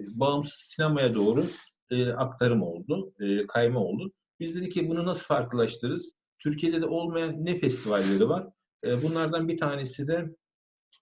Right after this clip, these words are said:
e, gişe filmlerinin olmadığını gördük. Vizyon filmlerinin yarışmadığını gördük, ödüllendirilmediğini gördük. Dedik ki biz, e, bu alanda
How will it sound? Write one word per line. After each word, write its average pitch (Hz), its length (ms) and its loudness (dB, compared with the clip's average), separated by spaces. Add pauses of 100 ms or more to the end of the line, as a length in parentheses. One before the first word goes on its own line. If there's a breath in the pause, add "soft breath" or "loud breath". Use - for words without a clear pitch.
(340)
e, 220 380 4 (140)
gişe 185 240 4
filmlerinin 117 500 6
olmadığını 95 580 4
gördük. 90 520 -4 (460)
Vizyon 151 340 2
filmlerinin 143 460 -2
yarışmadığını 98 680 2
gördük, 90 380 -2
ödüllendirilmediğini 127 1000 2
gördük. 98 440 0 (280)
Dedik 190 220 -2
ki 131 260 -2 (260)
biz, 190 420 -4
e, 127 240 2
bu 190 140 6
alanda 98 520 4